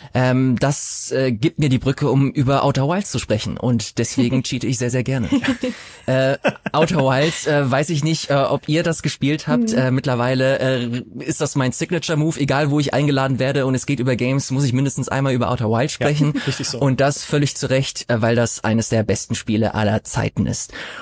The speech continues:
Speaker 1: Und warum ist das das beste oder eines der besten Spiele aller Zeiten? Ähm, es funktioniert, äh, so, dass du eine Story miterlebst und erfährst, ohne dass sich das Spiel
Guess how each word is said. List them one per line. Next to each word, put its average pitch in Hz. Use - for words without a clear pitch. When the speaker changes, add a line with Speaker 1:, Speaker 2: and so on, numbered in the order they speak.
Speaker 1:
Und 120
warum 139
ist 151
das 156
das -
beste 151
oder 131
eines 139
der 135
besten 131
Spiele 135
aller 120
Zeiten? 120
Ähm, 123
es -
funktioniert, 139
äh, 143
so, 127
dass 131
du 131
eine 127
Story 156
miterlebst 143
und 131
erfährst, 131
ohne 147
dass 135
sich 139
das 131
Spiel 131